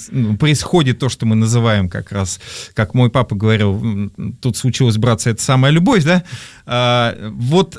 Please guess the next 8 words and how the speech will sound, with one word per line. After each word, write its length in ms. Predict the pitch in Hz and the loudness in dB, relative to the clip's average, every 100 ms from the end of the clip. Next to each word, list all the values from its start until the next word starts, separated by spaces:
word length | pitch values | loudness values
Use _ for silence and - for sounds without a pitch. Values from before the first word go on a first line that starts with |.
| 151 | -4
а, 540 | 151 147 139 135 117 | -2 0 -2 -6 -8
скажите 580 | 123 156 156 180 - 143 | -4 0 2 2 0 2
мне, 420 | 131 135 131 107 | 4 4 4 2
а, 420 | 107 98 98 95 | -2 -4 -4 -6
в-, 540 | 95 - - 101 120 - - _ _ _ _ | -10 -12 -10 -10 -10 -12 -20 _ _ _ _
это, 240 | - 170 185 | 0 2 0
эта 440 | 175 - 160 190 | -2 -2 0 2
история, 760 | 175 - - 208 190 151 131 | 0 -2 0 2 4 4 2